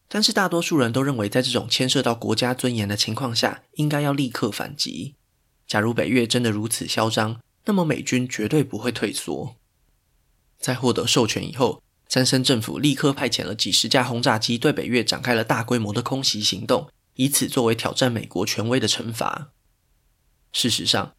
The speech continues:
北越根本就无意挑衅，更准确地说，他们才不会蠢到主动攻击美国海军。而且詹森在前往国会时就已经知道这是一项错误的情报了，但是为了更长远的政治盘算，他还是选择挑起了这场纷争。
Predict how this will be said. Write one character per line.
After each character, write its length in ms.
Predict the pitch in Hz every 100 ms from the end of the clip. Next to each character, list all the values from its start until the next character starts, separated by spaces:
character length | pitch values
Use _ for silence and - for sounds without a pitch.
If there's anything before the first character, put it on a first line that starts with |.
| _ -
北 100 | 110
越 160 | 156
根 180 | 147 151
本 140 | 147
就 100 | 110
无 160 | 107 -
意 140 | 113
挑 180 | 107 -
衅， 280 | - - 107 - _ _ _ _ -
更 160 | 190
准 180 | 147 -
确 160 | - 120
地 100 | 101
说， 360 | 117 110 113 _ _
他 120 | 233
们 120 | 208
才 120 | 151
不 140 | 135 135
会 80 | 156
蠢 260 | - 107
到 200 | 127 117
主 180 | 110 -
动 180 | - 127
攻 200 | 120 127
击 160 | 110
美 120 | 107 -
国 140 | 78
海 180 | 110 -
军。 380 | - 113 110 113 _ _ _ _ _
而 100 | -
且 140 | -
詹 180 | 156 160
森 180 | 156 160
在 140 | 160
前 160 | 156 117
往 140 | 110
国 160 | 101 104
会 140 | 131 120
时 200 | - 107
就 180 | 165
已 40 | 131
经 160 | 104
知 140 | 113 120
道 120 | 113
这 120 | 117
是 180 | 113 113
一 60 | 104
项 200 | 123 113
错 220 | - 123
误 120 | 113
的 80 | 95
情 200 | - -
报 220 | - 60
了， 220 | 58 - - _ _ _ -
但 140 | 120
是 100 | 131
为 140 | 127
了 80 | 110
更 180 | 117 127
长 240 | - 107
远 100 | 110
的 80 | 69
政 220 | 95 123
治 160 | 110 117
盘 240 | 107 -
算， 260 | - 107 80 - _
他 120 | -
还 140 | 127 110
是 180 | -
选 220 | 113 - 80
择 180 | 78
挑 240 | 101 - 127
起 140 | -
了 80 | -
这 140 | -
场 180 | 117 -
纷 240 | 120 113 110
争。 360 | 113 107 113